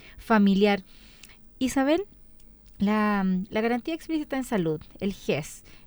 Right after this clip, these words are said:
eh, la número sesenta y dos corresponde a la cobertura por enfermedad de Parkinson, y allí se declara que, eh, la enfermedad se caracteriza por estos temblores, como habíamos dicho, estas oscilaciones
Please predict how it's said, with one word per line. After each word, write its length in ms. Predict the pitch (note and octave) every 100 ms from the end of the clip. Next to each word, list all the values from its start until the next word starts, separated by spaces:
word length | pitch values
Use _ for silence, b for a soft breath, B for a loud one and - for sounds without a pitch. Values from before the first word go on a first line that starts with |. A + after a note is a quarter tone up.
| -
eh, 380 | G3+ G3 F#3 F3+
la 120 | F#3 G3+
número 200 | C#4+ D#4
sesenta 360 | - D4 C4
y 80 | A#3+
dos 160 | A#3+ F#4
corresponde 800 | E4+ C#4+ - C4+ B3+ C4+ C4+ -
a 440 | A#3+ A#3 A#3 A3+
la 120 | A3+ A3
cobertura 680 | G#3 G3 - B3 C4 C4+
por 320 | C4+ - C#4+ D4+
enfermedad 720 | B3+ B3 A#3+ A3+ G#3+ A3+ A3+ B B B
de 160 | G3+ G3+
Parkinson, 840 | G3 E3+ - F#3 F3 - E3+ F3 G#3
y 140 | G#3
allí 220 | G3+ C#4
se 180 | D4 D#4+
declara 600 | D4+ D#4 D4 C#4 D#4 F#4+ - - G#3+
que, 300 | - C4+ C#4+ A3+
eh, 40 |
la 100 | A#3
enfermedad 420 | A#3 B3+ B3 C4+ D#4
se 140 | D#4
caracteriza 580 | C4 C4 B3 C4+ - E4
por 140 | -
estos 220 | A#3 A#3+
temblores, 440 | - B3+ D#4 F#4+ F4
como 180 | A#3 G#3+
habíamos 300 | - A#3 A#3
dicho, 320 | C4+ B3 B3+
estas 300 | B3 G3+ F#3+
oscilaciones 760 | F#3+ F#3+ F#3 A#3 A3 G#3+ A3+